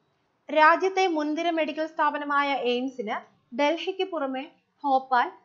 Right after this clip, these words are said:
ഭുവനേശ്വർ, ജോധ്പൂർ, പട്ന, റായ്പൂർ,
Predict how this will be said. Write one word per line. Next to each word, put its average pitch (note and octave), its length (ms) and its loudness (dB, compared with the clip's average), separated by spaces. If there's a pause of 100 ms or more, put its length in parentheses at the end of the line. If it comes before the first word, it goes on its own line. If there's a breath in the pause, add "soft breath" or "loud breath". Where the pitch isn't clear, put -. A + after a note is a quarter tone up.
(200)
ഭുവനേശ്വർ, D4 640 -4 (340)
ജോധ്പൂർ, C#4 560 0 (420)
പട്ന, C#4+ 340 4 (460)
റായ്പൂർ, C4+ 560 2